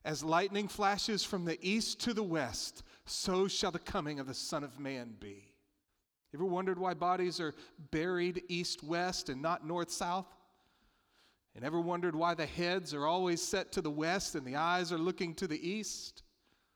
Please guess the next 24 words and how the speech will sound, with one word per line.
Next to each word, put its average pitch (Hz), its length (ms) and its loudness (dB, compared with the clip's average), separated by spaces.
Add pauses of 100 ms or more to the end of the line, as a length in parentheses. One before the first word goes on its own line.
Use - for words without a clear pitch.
(840)
It's - 120 -10
because 170 480 -2
of 170 120 0
the 165 160 4
expectation 185 880 -2 (1200)
that 151 200 -2
Jesus 190 560 0
Christ 190 480 0
is 151 160 -2
gonna 175 160 0
return 190 520 0
one 196 200 0
day, 196 340 4
and 143 140 -6
when 185 160 0
he 202 120 -2
does, 190 480 2 (280)
all 214 300 4
of 175 140 0
God's 190 340 2
people 214 500 2
will 175 140 6
be 135 180 -2
raised 123 920 0